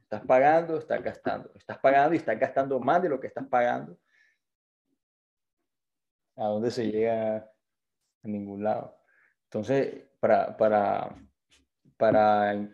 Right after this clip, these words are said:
concluir de pronto el tema de mente pobre, pensamos que, que, que es eso, ¿no?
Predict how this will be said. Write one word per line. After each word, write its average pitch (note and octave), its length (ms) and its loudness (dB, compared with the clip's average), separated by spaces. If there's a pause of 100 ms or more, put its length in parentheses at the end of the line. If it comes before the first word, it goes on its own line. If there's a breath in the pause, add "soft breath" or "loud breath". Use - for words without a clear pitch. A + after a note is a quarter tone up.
concluir G#2+ 640 -2
de B2 100 4
pronto B2+ 320 0
el B2 120 -2
tema B2+ 260 -4
de A#2+ 80 -4
mente G#2+ 280 -6
pobre, A#2+ 360 -2
pensamos G#2+ 580 -10
que, - 360 -6
que, G#2 340 -14
que - 140 -16
es A#2 220 -8
eso, G#2+ 120 -16
¿no? A#2+ 300 -14